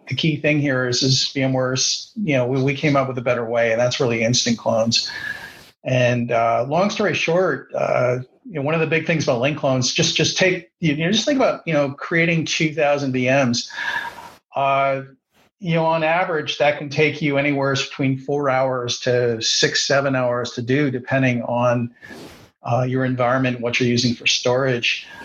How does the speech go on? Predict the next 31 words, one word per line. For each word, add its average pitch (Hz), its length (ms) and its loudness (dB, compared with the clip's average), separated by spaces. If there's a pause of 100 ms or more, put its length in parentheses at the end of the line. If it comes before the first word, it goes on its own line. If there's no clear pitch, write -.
(320)
Uh, 113 440 2
you 160 100 -2
know, 143 60 2
it's 127 100 0
a 135 40 0
painful 139 340 0
process. 135 520 -2
And 135 80 2
then 151 120 2
you 151 80 0
have 147 180 2
those, 123 320 -2
those, 123 400 0
you 127 100 0
know, 117 280 0 (1120)
Patch 175 320 0
Tuesdays 156 520 2
that 135 80 2
everybody 127 300 0
loves. 123 500 -2
You 151 80 0
know, 123 80 -2
we 123 100 -6
all 147 180 2
know 147 140 2
and 135 100 0
love 120 180 0
Patch 117 280 0
Tuesdays 117 420 2
from 110 120 2
Microsoft. 117 600 2